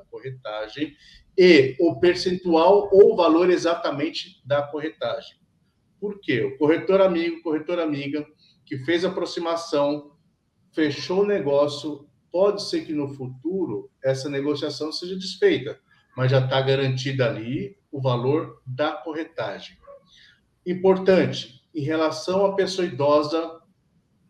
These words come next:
depois a gente vai falar um pouquinho da capacidade dela, que é uma das questões. Mas sempre, importante verificar a documentação. Sugiro também, Sérgio, se puder ser posto também,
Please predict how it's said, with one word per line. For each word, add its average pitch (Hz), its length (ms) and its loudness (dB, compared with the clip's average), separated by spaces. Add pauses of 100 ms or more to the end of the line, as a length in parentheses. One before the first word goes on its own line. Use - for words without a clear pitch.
(360)
depois 131 340 2
a 151 40 0
gente 139 80 -6
vai 143 180 0
falar 143 200 2
um 139 100 -2
pouquinho 151 400 -6
da 165 100 -2
capacidade 147 720 -4
dela, 143 240 2
que 131 100 -8
é 147 40 -6
uma 147 120 -4
das 147 180 -6
questões. - 640 -12 (420)
Mas 143 220 4
sempre, 135 580 0 (180)
importante 147 580 -2
verificar 160 360 -2
a 147 60 -2
documentação. 147 840 -6 (460)
Sugiro 196 560 -2
também, 131 720 0
Sérgio, 170 400 0
se - 120 -12
puder 165 280 0
ser 175 320 -6
posto 139 460 -2
também, 113 600 -4